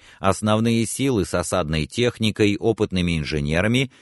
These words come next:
должны были идти на турецкие крепости двумя группами. Одна в лодках по Днепру, другая правым берегом.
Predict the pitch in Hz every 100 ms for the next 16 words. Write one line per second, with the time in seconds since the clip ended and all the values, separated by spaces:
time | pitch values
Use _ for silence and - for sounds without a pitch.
0 | _ 95 110 101 98 143 160 156 131 95
1 | - 151 139 104 98 117 - 101 - 92
2 | 123 143 - 151 120 104 92 110 135 98
3 | 76 80 76 71 - _ - - 92 95
4 | 101 117 90 78 98 90 - 82 - 82
5 | 76 76 - 82 131 - _ 104 117 107
6 | 85 82 123 - 76 73 110 123 85 69
7 | 67 57